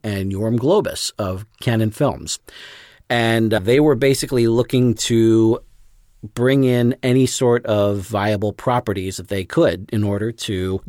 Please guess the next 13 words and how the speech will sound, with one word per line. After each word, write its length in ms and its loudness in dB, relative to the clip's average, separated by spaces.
give 160 2
themselves 400 2
an 100 4
extra 300 0
leg 260 2
up 180 -2
and 140 0
really 220 2
kind 120 -2
of 60 -2
establish 520 -2
themselves 500 -4
as, 580 -2